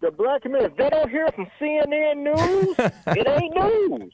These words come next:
Speaker 2: That's funny.
Speaker 1: I, uh, you know, and it's sad to say, man,
Speaker 2: Yeah.
Speaker 1: the average black person,
Speaker 2: That's true. It is
Speaker 1: they,
Speaker 2: sad,
Speaker 1: they gonna
Speaker 2: too.
Speaker 1: have their news
Speaker 2: <laughs>
Speaker 1: on C N N News,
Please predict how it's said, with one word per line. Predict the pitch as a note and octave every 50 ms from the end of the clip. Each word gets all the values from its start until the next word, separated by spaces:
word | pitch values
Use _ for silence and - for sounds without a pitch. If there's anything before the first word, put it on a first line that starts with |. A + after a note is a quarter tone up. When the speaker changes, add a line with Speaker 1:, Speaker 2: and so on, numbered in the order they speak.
| - - - - - - - - -
Speaker 2:
That's | B2+ C#3 C#3+ -
funny. | - B2 C#3+ D3 C#3+ A#2+ G2+ -
Speaker 1:
I, | - A3+ A#3+ - - G#3
uh, | - G#3+ E3+ - G3+ - - _ _ _
you | A3+ A#3 G#3+
know, | G#3+ G#3+ A3 A3 A3 G#3+
and | G3+ G3 G3 G3 G3+
it's | G#3 - - - -
sad | C#4 F4 G4 G4+ F#4+ C#4 -
to | F3 E3 - -
say, | D4+ F#4+ G#4+ G#4 F#4
man, | G#3+ F#3 F#3 F#3 G3 G#3 G#3 - _ _ _
Speaker 2:
Yeah. | G#2 G#2 A2+ A#2+ B2 A#2
Speaker 1:
the | - F3
average | G3 A#3+ D4+ E4 F#4 F4+ - _
black | C4+ C#4+ C#4 C#4 C4+ - -
person, | - - A3 G#3+
Speaker 2:
That's | G3+
true. | - - D3+ B2 A#2+ G#2+ - - -
It | - A#2+ B2
is | C3 - -
Speaker 1:
they, | - C4
Speaker 2:
sad, | - A#2 A#2+ - A3 -
Speaker 1:
they |
gonna | - G#3+ G#3
Speaker 2:
too. | G#3
Speaker 1:
have | G#3 G3+ -
their | - G#4+ A4 A4
news | G#4+ G#4+ G#4+ G4+ F#4+ F#4+ F#4+ F#4+ - -
Speaker 2:
<laughs> | -
Speaker 1:
on | C#5 C5 C5 B4 - - -
C | - A4+ G#4+ G#4+ A4
N | A4 G#3+ G#3+
N | G#3 G#3 G#3 G#3+ G#3 G3+
News, | G3 G3 F#3+ F#3+ F#3+ G3 G3 G3